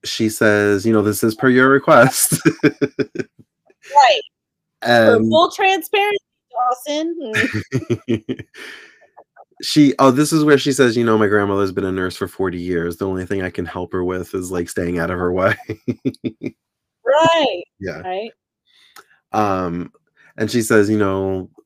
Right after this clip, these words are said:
Speaker 1: "All the tales of the kids living in the big city are true, grow up too fast,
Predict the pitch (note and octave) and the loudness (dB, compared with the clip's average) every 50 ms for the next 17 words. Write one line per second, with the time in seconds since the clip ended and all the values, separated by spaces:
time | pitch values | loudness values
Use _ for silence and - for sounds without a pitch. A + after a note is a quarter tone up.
0 | _ _ - A2 G#2 G2+ G2+ G2 - - A2+ G#2 G2 G2 G2 F#2+ G2 F2+ F2+ G#2+ | _ _ -6 -4 -4 -4 -4 -6 -4 -2 0 0 2 0 0 -2 -2 -4 -6 -10
1 | - - - F#2 G2 F#2 F#2 F#2 - - - - _ _ - - A#2 G#2 G2+ G2+ | -16 -12 -6 -6 -4 -4 -4 -4 -6 -8 -12 -18 _ _ -4 0 0 0 0 -2
2 | G2 - G2+ G2+ F#2 G2 G2 G2 F#2+ F#2 F2 F2 G2 F#2+ - - - G2+ G2 G2 | -8 -4 -2 -2 -2 -2 -2 -2 -2 -4 -2 -4 -6 -6 -6 -4 -2 -2 -2 0
3 | F#2+ F#2 F2+ E2+ - - G2+ F#2+ F#2+ F#2 F#2+ F#2 F#2 F2 - - F#2+ F#2+ F#2+ F#2 | -2 -4 -6 -6 -4 -2 0 0 0 0 -2 -2 -4 -6 -6 -4 -2 -2 -2 -2
4 | F#2 - - G2+ F#2 - - F#2+ F#2+ F#2 F#2 F#2 F#2 F#2 | -4 -4 -6 -6 -8 -8 -6 -4 0 2 2 2 2 0